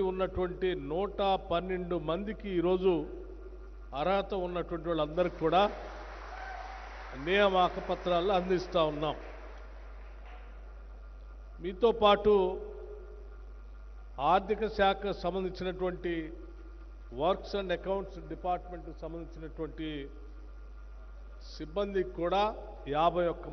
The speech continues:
మందికి ఈరోజు నియామక పత్రాలు అందిస్తా ఉన్నాం.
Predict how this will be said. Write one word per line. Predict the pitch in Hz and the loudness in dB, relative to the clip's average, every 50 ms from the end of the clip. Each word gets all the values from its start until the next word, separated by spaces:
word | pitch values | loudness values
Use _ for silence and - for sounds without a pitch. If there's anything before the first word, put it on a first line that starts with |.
| 151 | -6
మందికి | 160 180 190 214 - - 202 180 160 156 160 156 - - - - - - - - - - - - - - - 143 160 | -6 -6 -6 -8 -6 -6 -4 -4 -4 -4 -6 -10 -12 -14 -14 -14 -14 -14 -14 -14 -14 -14 -14 -14 -14 -8 -4 -2 0
ఈరోజు | 170 165 175 175 160 160 165 147 151 | 2 2 2 2 2 0 -4 -4 -2
నియామక | 156 170 175 175 170 165 156 - - - | -2 0 0 0 0 -2 -2 -4 -6 -8
పత్రాలు | 156 - - 151 147 147 165 185 175 | -8 -6 -4 -4 -4 -2 -2 -4 -4
అందిస్తా | 151 151 143 127 - - 139 127 120 | -4 -6 -8 -8 -8 -8 -6 -6 -6
ఉన్నాం. | 113 110 104 95 | -8 -10 -12 -12